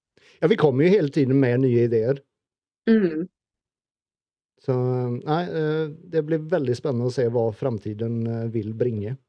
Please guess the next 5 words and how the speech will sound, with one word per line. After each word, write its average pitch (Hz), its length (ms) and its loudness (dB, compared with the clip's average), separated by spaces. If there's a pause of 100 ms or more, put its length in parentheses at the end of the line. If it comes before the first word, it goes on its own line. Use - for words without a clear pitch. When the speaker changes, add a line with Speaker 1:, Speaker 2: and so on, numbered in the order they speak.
(1200)
Speaker 2:
Jeg 208 140 2
tror 240 180 4
jo 170 160 6
også 151 480 6
at - 360 -12